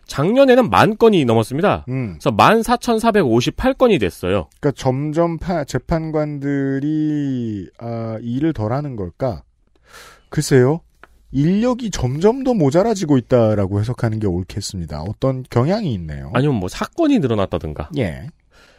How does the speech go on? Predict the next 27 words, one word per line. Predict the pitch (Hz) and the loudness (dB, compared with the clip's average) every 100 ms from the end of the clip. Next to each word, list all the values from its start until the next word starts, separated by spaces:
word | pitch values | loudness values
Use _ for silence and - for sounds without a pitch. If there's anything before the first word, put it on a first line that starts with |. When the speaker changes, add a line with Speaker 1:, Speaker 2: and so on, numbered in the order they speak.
| _ | _
Speaker 1:
재판의 | - 143 254 262 | -4 -2 2 2
평균 | 240 269 247 233 | 2 0 0 -2
처리 | 277 294 | 0 0
기간도 | 240 220 175 156 185 | 0 0 2 6 6
오히려 | 123 143 135 | 6 6 4
늘어났습니다. | 104 139 147 - 85 76 76 - 135 | 2 2 2 0 -4 -6 -8 -10 -12
Speaker 2:
음. | 123 80 65 | -10 -10 -12
Speaker 1:
십 | - 277 | -6 0
년 | 294 285 | 4 4
전과 | 240 220 196 180 160 151 | 4 6 6 6 4 0
비교해 | - 95 113 101 | -2 2 2 4
보면은 | 95 92 156 151 90 | 2 2 2 2 2
민사 | 107 185 214 202 | 0 2 2 2
사건의 | 190 - 156 135 131 | 0 -2 0 2 2
평균 | 220 226 208 | 0 0 0
처리 | 220 208 | 2 2
기간이 | 165 131 107 160 101 | 2 0 0 0 -2
이천십 | 98 123 117 214 | -2 -2 -2 -2
년에 | 247 185 139 | 0 2 2
백삼십팔 | 127 110 156 160 - 247 | 0 -4 -4 -4 -2 0
일이었어요. | 254 175 101 - 78 71 165 | 2 2 0 -2 -6 -4 0
Speaker 2:
예. | 147 73 - - | 0 -2 -14 -8
Speaker 1:
이천이십 | - 175 233 135 143 | -4 2 2 2 2
년에는 | 175 143 147 196 | 2 2 2 2
백칠십이 | 123 - 220 - 123 | 0 0 -4 -2 -2
일로 | 117 185 175 117 | 0 0 2 4
늘어났습니다. | 120 156 110 92 76 82 - | 4 2 0 -2 -6 -6 -8